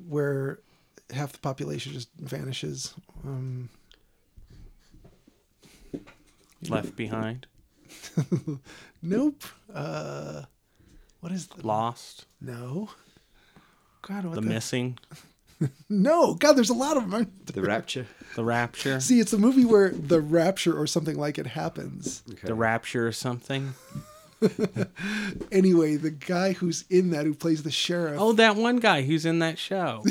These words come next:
Speaker 1: <laughs> Yeah, that guy. He
Speaker 2: The
Speaker 1: is
Speaker 2: Walking Dead?
Speaker 1: He's the D J. It's easier if I just look up Zoolander.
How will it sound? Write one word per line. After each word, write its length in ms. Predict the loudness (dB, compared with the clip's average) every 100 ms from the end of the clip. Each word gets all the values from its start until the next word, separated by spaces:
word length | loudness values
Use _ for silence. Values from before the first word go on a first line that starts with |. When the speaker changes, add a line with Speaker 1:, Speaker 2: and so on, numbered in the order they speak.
| 0
Speaker 1:
<laughs> 160 | 2
Yeah, 80 | 2 2
that 320 | 0 0 0
guy. 320 | -2 -4 -6 -10 -16 -10
He 320 | 2 4 6
Speaker 2:
The 120 | 6
Speaker 1:
is 60 | 6
Speaker 2:
Walking 460 | 6 4 2 -4
Dead? 420 | -2 -2 -2 -4 -8
Speaker 1:
He's 220 | -4 -4
the 100 | -4
D 220 | -4 -2 -2
J. 140 | -2
It's 220 | -4 -2
easier 240 | 0 2 0
if 100 | 0
I 60 |
just 180 | -4 -4
look 120 | -4
up 80 | -6
Zoolander. 600 | -4 -4 -2 -4 -8 -10